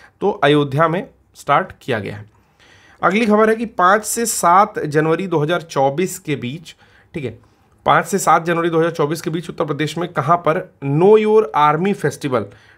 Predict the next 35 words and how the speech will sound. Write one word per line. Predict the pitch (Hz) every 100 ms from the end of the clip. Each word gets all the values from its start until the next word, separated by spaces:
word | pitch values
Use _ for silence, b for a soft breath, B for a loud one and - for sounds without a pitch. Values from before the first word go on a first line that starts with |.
| -
ठीक | 160
है, | -
तो | - 147
Know | 147 175 208 180
Your | 196 - 147 151
Army | 160 185 165
Festival | 156 160 160
दो | 147
हज़ार | 147
चौबीस | 151 143 156
का | - 143
आयोजन | 131 135 143
किया | 127
गया | 113 117
है, | 165 B B B -
तो | 147
वो | 160
है, | 156 202 -
अम, | 135 127 131
लखनऊ। | 131 123 120 107 110 b b b b b _ 147
वहीं | 151 202 214 202
जनवरी | 156 170 190
दो | 180
हज़ार | 180
चौबीस | 180 160 160 -
की | 160
बात | 151 160
करें | 185 202
तो | 196
अमेरिका | 147 151 147 180
विमानन | 160 151 151 165
निर्माता | 147 135 131 151
कंपनी | 151 135 139 139
है | 143 135 110 110
बोइंग, | 135 131 185